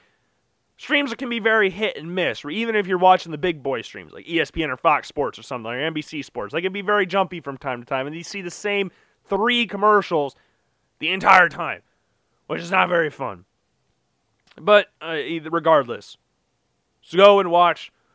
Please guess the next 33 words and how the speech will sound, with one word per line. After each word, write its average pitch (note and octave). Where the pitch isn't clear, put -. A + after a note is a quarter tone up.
some D#3+
college D#3+
football, C#3+
and D3
I'm G3
disappointed B3
<laughs> -
I'm -
not A3+
a -
student B3+
anymore E3
because F3+
I G#3
would A3
be G#3
up A#3
there F#3
every F#3
single F#3+
weekend. G3
They're F3+
not A#3+
selling C#4
individual A3
tickets F3
there. C3
You -
gotta G#3+
either G#3+
be G#3
a G3+
student C4+